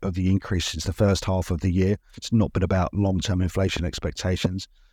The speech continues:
And the other thing that's happened is the term premiums increased. And I think that latter development is probably telling us that the market is starting to get a bit concerned about supply. And we've seen some big upward revisions to the fiscal deficit, as I've been discussing, and the, and the amount of Treasury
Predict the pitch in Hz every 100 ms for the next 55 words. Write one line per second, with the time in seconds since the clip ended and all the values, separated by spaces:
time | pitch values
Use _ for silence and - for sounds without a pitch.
0 | _ - 104 104 110 117 98 107 - 101
1 | 90 87 - 117 107 90 82 85 78 85
2 | - 73 78 - _ - 92 82 107 95
3 | 80 95 104 - 98 95 92 82 95 87
4 | _ _ _ - 95 - 127 135 - 117
5 | 110 101 87 101 107 104 - 95 - -
6 | 104 104 107 - 107 98 104 - 101 87
7 | 107 92 92 90 - 92 - 92 85 78
8 | - - 104 87 95 - 78 92 90 -
9 | 87 90 98 95 92 87 - - 92 -
10 | 101 95 85 98 - 80 87 90 92 85
11 | - 95 - 101 95 - - 92 87 -
12 | 92 90 95 65 - 101 85 95